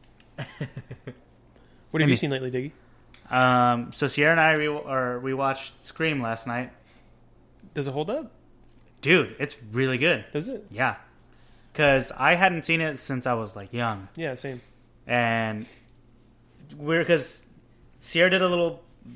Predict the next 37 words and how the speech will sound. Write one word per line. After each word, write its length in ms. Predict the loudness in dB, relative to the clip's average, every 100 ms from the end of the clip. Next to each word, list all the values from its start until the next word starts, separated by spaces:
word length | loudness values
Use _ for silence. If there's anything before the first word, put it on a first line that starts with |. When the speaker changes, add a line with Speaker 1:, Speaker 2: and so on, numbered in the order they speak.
| -20 -12
Speaker 3:
poll 340 | -2 2 2 0
on 100 | -2
her 100 | -4
thing, 320 | -6 -6 -8 -16 _ _ -6
on 140 | -4
Speaker 2:
Mm-hmm. 20 | 0
Speaker 3:
her, 200 | 2 2
uh, 360 | 0 -2 -8 -12 -12 -10
Instagram. 380 | -6 -2 -2 -4 -12 -20 -20 -20 -20 -20 _ _ _ _ -20 -20 -20 -2
And 560 | 2 4 4 2 -4 -10 -6
everyone 320 | 2 4 6
replied 420 | 4 4 4 4 2
with 140 | 0
either 300 | 2 2 0
Cabin 340 | -2 -2 0 0
in 80 |
the 80 | -2
Woods 340 | -2 -2 -2 -6
or 420 | -8 -6 -6 -8 -18 _ _ _ _ _ _ -20
Scream. 480 | -2 2 2 -2 -8
So 180 | -2 2
we 80 | 4
looked 140 | 4
for 80 | 4
Cabin 280 | 2 2 0
in 60 |
the, 40 | -2
'cause 340 | -4 -4 -8 -20 _ _ -6
we 100 | 0
had 140 | 2
thought 200 | 2 -2
that 120 | -4 -6
Cabin 200 | -6 -4
in 60 |
the 60 | -4
Woods 180 | -6 -6
won, 280 | -6 -6